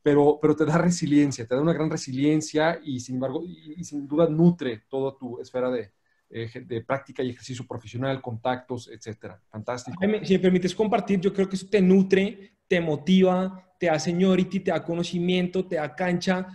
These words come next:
Speaker 2: La verdad que es tremendo y de alguna manera, digamos, yo diría que mi startup soy yo mismo, ¿no? Como profesional, porque eso
Speaker 1: Sí.
Speaker 2: te da un exposure también,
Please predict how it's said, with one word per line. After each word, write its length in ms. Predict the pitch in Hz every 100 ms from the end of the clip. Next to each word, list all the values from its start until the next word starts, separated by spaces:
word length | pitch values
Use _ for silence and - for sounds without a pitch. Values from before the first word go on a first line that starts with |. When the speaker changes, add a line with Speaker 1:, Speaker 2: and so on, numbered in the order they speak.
| -
Speaker 2:
La 100 | -
verdad 260 | 160 160 156
que 180 | 185 190
es 160 | 190
tremendo 640 | 185 208 214 208 226 247 -
y 240 | 185 180
de 80 | 170
alguna 240 | 165 165
manera, 320 | 185 208 165 185
digamos, 380 | 190 165 160
yo 60 | 143
diría 200 | 170 170
que 120 | 196
mi 100 | 202
startup 420 | 185 - 160 -
soy 220 | - 196 190
yo 100 | 214
mismo, 340 | 285 170 107
¿no? 120 | 127 175
Como 160 | 202
profesional, 560 | 160 147 131 151 202 - _ _ _
porque 180 | 170 143
eso 40 |
Speaker 1:
Sí. 60 | -
Speaker 2:
te 80 | 208
da 60 |
un 60 | 175
exposure 600 | - - 208 196 208 196
también, 560 | 208 165 156 170 190